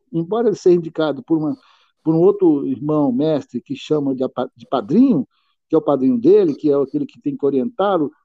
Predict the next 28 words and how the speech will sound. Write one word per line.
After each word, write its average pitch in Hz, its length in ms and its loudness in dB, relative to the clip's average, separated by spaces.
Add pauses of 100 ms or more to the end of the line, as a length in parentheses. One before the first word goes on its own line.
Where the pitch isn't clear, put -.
nem 349 180 -2
sempre, 262 340 -2
às 175 80 0
vezes, 202 120 -4
o 190 60 -16
padrinho 170 320 0
tem 254 160 -4
condição, 196 720 0
às 131 120 2
vezes 147 260 0
sai 151 160 0
da 120 100 0
loja, 147 580 2 (440)
ou 165 120 4
às 147 120 2
vezes 160 140 4
não 156 80 -4
tem 143 140 -4
um 156 60 -8
conhecimento 147 520 -4
tão 226 240 2
muito 170 300 -2
profundo, 190 680 0 (280)
que 190 100 -14
poderia 208 380 2
ter 214 80 -4
um 220 220 -2
outro. 220 460 0